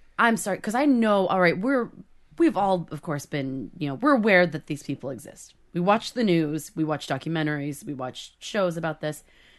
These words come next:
To see it with your eyeballs is really weird. Like, I saw more than one Confederate flag,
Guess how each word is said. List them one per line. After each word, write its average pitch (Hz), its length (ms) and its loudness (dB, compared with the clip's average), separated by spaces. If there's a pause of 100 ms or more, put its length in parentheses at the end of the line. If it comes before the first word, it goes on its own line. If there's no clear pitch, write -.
(360)
To 196 120 -2
see 233 360 -2
it 359 140 -2
with 196 200 -4
your 160 200 -4
eyeballs 208 800 -2
is 170 260 0
really 180 640 2
weird. 151 540 -2 (340)
Like, 165 200 -4
I 226 220 2
saw 196 500 2 (920)
more 156 520 -2
than 185 240 -4
one 160 200 -2
Confederate 139 500 -10
flag, - 320 -12